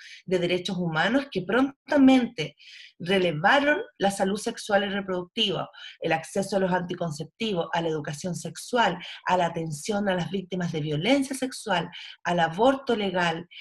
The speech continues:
a la atención de infecciones de transmisión sexual y de V I H, entre otras,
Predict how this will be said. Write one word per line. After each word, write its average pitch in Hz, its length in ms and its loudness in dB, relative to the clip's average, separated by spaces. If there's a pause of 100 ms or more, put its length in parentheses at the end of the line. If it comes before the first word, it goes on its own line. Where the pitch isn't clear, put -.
(200)
a 170 100 0
la 170 80 2
atención 208 1040 -4
de 185 140 0
infecciones 190 540 -2
de 190 60 -2
transmisión 175 460 -4
sexual 180 440 -6
y 180 80 0
de 170 100 -2
V 160 100 -2
I 156 160 -2
H, 196 400 -2
entre 170 300 -4
otras, 196 420 -4